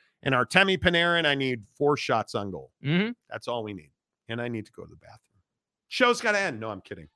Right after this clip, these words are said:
Speaker 1: Um, so there you have it. Prize Picks, the official daily fantasy partner of The Monty Show. Let's talk about Philadelphia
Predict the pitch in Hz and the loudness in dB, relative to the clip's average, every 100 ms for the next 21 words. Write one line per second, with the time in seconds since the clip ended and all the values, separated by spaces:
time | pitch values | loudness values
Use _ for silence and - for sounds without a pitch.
0 | _ _ _ _ _ - 151 156 160 156 | _ _ _ _ _ 6 10 10 10 10
1 | 156 151 - 190 175 208 196 165 143 - | 8 6 0 2 6 6 8 6 6 4
2 | 190 190 175 196 185 180 151 196 165 170 | 6 6 6 0 2 2 2 0 0 2
3 | 160 170 156 165 156 147 151 143 151 147 | 4 4 2 2 2 0 -2 4 4 4
4 | 147 - 180 202 208 190 - _ _ _ | -2 2 6 6 6 -2 -10 _ _ _
5 | _ 123 165 151 139 - 113 - - 214 | _ 2 4 4 2 -2 -8 -6 4 6
6 | 214 208 202 196 - _ _ _ _ _ | 6 6 4 0 -6 _ _ _ _ _
7 | _ _ _ _ _ _ _ _ 160 - | _ _ _ _ _ _ _ _ -10 0
8 | 233 233 220 190 - 175 147 131 147 123 | 2 4 4 4 4 4 6 4 6 4
9 | 107 | 2